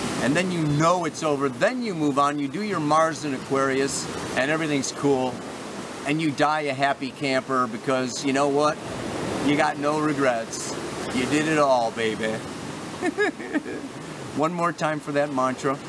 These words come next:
It is, "The more I evolve, the more I know. It's not just about moving on,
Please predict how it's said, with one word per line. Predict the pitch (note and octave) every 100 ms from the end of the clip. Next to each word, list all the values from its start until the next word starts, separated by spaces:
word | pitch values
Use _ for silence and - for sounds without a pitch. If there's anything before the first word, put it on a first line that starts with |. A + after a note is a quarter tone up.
| - - - - - - - C#3+ C#3 -
It | B2+ C3
is, | C3 C#3+ C#3 - - - - - - - - - - - - - -
"The | D3+
more | C3+ D3 E3+ G#3
I | G3+
evolve, | G#3+ G#3+ D3+ E3 D#3+ E3+ E3+ D3
the | D3
more | C#3 D3 D3+ D#3 E3+
I | C#3 D3
know. | C#3 B2 B2+ C3 C3 A#2 F2+ - - - - -
It's | C#3 - D3
not | C#3+ C#3+ D#3 F3+ - -
just | C3+ D#3+ G#3 - - -
about | E3 C#3+ F#3+ F#3+ C3+ B2+
moving | D3 F3+ F3+ G3+
on, | F#3+ C#4 A#3